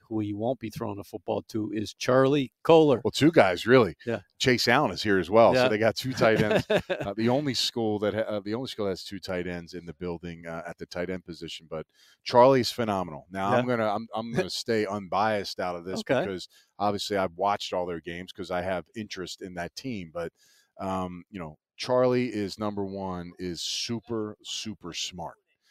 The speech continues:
Speaker 2: like, to the point where, like, he's gonna walk into the building and be the smartest guy in, in, in the room. But he also has an outstanding personality. He's funny. He's kinda that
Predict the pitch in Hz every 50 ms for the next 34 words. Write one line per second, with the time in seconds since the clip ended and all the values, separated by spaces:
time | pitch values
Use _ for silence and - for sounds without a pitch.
0 | _ _ _ - - 95 92 - - 110 98 90 87 - - 113 113 110 107 95
1 | 92 92 90 90 87 87 82 - - 104 92 104 104 98 87 90 95 92 87 -
2 | 98 90 87 85 80 82 73 - 90 90 87 82 82 80 78 - 71 _ _ _
3 | _ _ _ _ - 87 87 85 73 92 98 92 90 - - - 95 90 85 82
4 | 82 - - 87 82 80 80 80 78 76 - 85 82 80 80 80 80 82 82 80
5 | 73 78 76 69 - _ _ _ _ - _ _ _ - 120 127 117 95 90 104
6 | 104 107 107 117 117 - - 117 95 101 101 95 85 92 87 87 87 87 - -
7 | - 110 104 104 101 101 92 - - 104 98 - - 98 95 90 90 87 85 82
8 | 76 69 73 87 82 - - - - 113 107 107 104 104 104 101 95 90 _ _
9 | - - _ _ - 95 - - 113 107 104 101 98 92 101 101 95 95